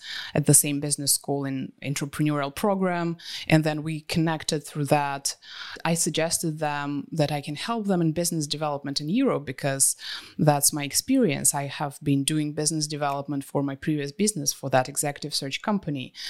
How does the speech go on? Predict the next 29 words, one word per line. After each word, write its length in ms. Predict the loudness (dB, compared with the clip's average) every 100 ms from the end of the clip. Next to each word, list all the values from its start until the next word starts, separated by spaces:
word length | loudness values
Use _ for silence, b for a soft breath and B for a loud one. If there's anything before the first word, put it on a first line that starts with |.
| B B
And 180 | 2 2
they 140 | 2
were 240 | -2 -4 -4
very 240 | -2 -2
open 260 | -2 2 2
to 140 | 2
that. 360 | 0 0 0 -4
And 360 | -4 -4 -4 -2
yeah, 320 | 2 4 4
this 220 | 0 -2
is 120 | -2 -2
how 80 |
we 100 | -2
started 460 | 0 0 -2 -6 -4
working 260 | -2 0 -2
together. 640 | -2 -2 -2 0 -2 -2 B B B B B B
And 340 | 4 6 2 0
gradually, 800 | 0 0 -4 -6 -6 -6 -6 -8 -2
uh, 320 | 0 0 -2
within 280 | -4 -2 -2
Castbox, 640 | -2 -4 -4 -4 -2 0 0
I 100 | 0
was 340 | 0 0 0
in 160 | 0 2
different 380 | 2 2 2
roles. 420 | 0 -2 0 0 0
I 160 | 0
was 200 | -4 -6
helping 560 | -4 -4 -2 -2 -2